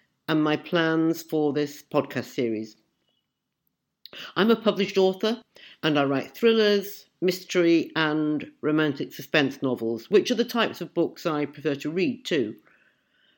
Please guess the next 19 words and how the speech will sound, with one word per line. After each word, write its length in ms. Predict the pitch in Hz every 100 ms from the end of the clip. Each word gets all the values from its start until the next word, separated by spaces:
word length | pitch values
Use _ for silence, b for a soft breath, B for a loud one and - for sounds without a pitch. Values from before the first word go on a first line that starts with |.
| _ -
But 120 | 175
I 80 | 180
like 200 | 233 -
to 100 | 220
explore 420 | 147 - 196 185
fiction 480 | 185 175 - 185 175
of 160 | 170 -
all 160 | 185 170
kinds, 560 | - 127 107 110 - _ _ _ _ -
and 240 | 180 165 151
sometimes 460 | 170 139 127 135
non-fiction. 720 | 160 147 143 135 - 120 101 - b b b b b b -
And 160 | 175 202
that's 280 | - -
what 100 | 202
I 60 | 196
plan 300 | 185 190 180
to 100 | 175
do 440 | 143 165 160 147